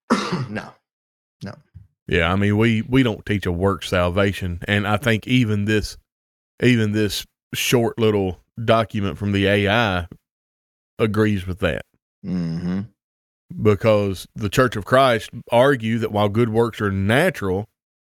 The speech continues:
Speaker 2: they don't contribute to one's salvation. All right, here's a big hot point of contention. The use of instrumental music in worship.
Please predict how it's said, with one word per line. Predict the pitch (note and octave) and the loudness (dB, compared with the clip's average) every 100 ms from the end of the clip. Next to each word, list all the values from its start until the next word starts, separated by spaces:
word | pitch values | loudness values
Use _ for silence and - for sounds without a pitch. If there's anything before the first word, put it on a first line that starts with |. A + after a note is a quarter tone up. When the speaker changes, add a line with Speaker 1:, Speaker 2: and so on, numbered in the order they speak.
| _ _ _ - | _ _ _ 2
Speaker 2:
they | A2 | 4
don't | B2 C#3+ | 4 0
contribute | D3+ C3 C3+ B2 A#2+ G#2+ | -2 0 2 2 0 -2
to | |
one's | G2+ A2 A2 G2 | 0 2 0 0
salvation. | G2+ F#2+ F#2 D2+ - - _ _ _ _ _ _ _ _ _ _ _ _ _ _ A#2+ | 0 0 -2 -6 -8 -20 _ _ _ _ _ _ _ _ _ _ _ _ _ _ -2
All | G#2+ | 0
right, | F2+ | 2
here's | G#2+ E3+ A#2+ | 2 2 2
a | |
big | G#2+ A#2 F#2+ | 0 0 2
hot | G#2 - | 0 0
point | - G2+ | -2 -2
of | F#2 | -2
contention. | - E2+ G#2+ G2+ G#2 G#2 _ _ _ _ _ _ _ _ _ - | -6 -2 -2 -2 -4 -6 _ _ _ _ _ _ _ _ _ -2
The | A2 | 2
use | B2 F#3+ G3 C#3 | 4 4 2 0
of | A#2+ | 2
instrumental | E3+ D#3+ C3+ C3+ D#3 B2+ | 0 0 0 2 2 0
music | C3 D3 C3 A#2+ | 2 0 0 -4
in | G#2+ | -2
worship. | G#2 G#2 - - - | 0 0 -4 -12 -12